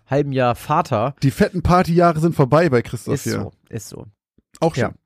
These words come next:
Speaker 1: Und du gehst nach Hamburg, aufs Hausboot.
Speaker 2: Ich fahr nach Hamburg mit meinem kleinen Bruder, ähm, fahren wir
Speaker 1: Und
Speaker 2: zu
Speaker 1: deinem
Speaker 2: meinem,
Speaker 1: großen Bruder.
Speaker 2: äh, zu meinem großen Bruder und, äh, ich glaub, es wird aber auch nicht groß Action sein, so, aber, äh,
Speaker 1: Also, aber ist da richtig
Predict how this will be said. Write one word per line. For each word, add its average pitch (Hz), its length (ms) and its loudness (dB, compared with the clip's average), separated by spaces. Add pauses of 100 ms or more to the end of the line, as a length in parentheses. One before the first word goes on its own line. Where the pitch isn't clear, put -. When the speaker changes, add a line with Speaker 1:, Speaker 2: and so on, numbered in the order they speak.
(140)
Speaker 1:
Und 156 160 0
du 196 60 -2
gehst 269 240 0
nach 247 160 0
Hamburg, 185 400 2
aufs - 180 -6
Hausboot. 147 420 -4
Speaker 2:
Ich 139 120 -2
fahr 160 100 2
nach 135 80 2
Hamburg 110 340 -2
mit 127 120 -4
meinem 117 180 0
kleinen 131 240 0
Bruder, 123 360 -2 (420)
ähm, 107 400 -6 (420)
fahren 117 180 -4
wir 151 40 2
Speaker 1:
Und 147 80 2
Speaker 2:
zu 143 60 2
Speaker 1:
deinem 123 120 2
Speaker 2:
meinem, 113 100 0
Speaker 1:
großen 123 240 -4
Bruder. 107 280 2
Speaker 2:
äh, 107 80 -2
zu 147 140 2
meinem 127 200 4
großen 131 260 -2
Bruder 123 280 -2 (260)
und, 120 300 -4 (320)
äh, 120 180 0 (340)
ich - 100 -18
glaub, 131 180 -8
es 107 80 -8
wird 107 100 -4
aber 113 140 -6
auch 107 80 -4
nicht 104 200 -2
groß - 240 -8
Action - 300 -14
sein, 78 220 -16
so, - 160 -18
aber, 113 360 -10
äh, 120 100 -8
Speaker 1:
Also, 131 200 -6
aber 143 220 -2
ist 185 160 -2
da 170 80 2
richtig 147 280 -6